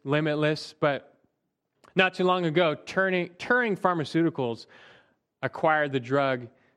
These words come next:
Daraprim. Daraprim, it's a sixty-two-year-old drug used to treat a life-threatening parasitic infection. It used to sell for thirteen dollars and fifty cents, but when they acquired the drug,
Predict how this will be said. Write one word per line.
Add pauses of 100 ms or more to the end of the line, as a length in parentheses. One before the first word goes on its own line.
(160)
Daraprim. (760)
Daraprim,
it's
a
sixty-two-year-old
drug
used
to
treat
a
life-threatening
parasitic
infection. (320)
It
used
to
sell
for (280)
thirteen
dollars
and
fifty
cents, (220)
but
when
they
acquired
the
drug,